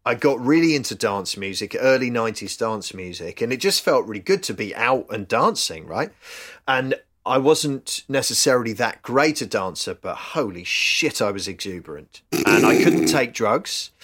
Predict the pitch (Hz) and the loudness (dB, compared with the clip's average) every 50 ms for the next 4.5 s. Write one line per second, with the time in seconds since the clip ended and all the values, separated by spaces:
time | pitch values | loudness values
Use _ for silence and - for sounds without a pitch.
0 | - - - - - _ - - - - - - - - - 180 160 156 147 147 | -16 -16 -16 -16 -16 _ -2 0 2 4 4 4 4 4 4 4 6 6 6 4
1 | 143 139 - _ - 147 139 131 127 127 127 127 127 127 120 104 - _ _ _ | 4 2 -2 _ 0 2 4 4 6 6 6 4 4 2 2 -2 -6 _ _ _
2 | - 127 - - - 135 135 127 - 135 113 127 123 120 110 127 123 117 120 - | -6 -6 -4 -2 -2 -2 0 0 0 0 0 2 2 2 2 0 0 0 0 2
3 | - 175 170 190 202 185 135 120 107 - - 127 120 123 139 135 131 113 - - | 4 6 6 6 6 6 4 0 0 0 0 -2 0 2 2 2 2 0 0 0
4 | 127 143 151 139 156 143 - - - - | 2 2 2 2 2 2 2 0 -2 -4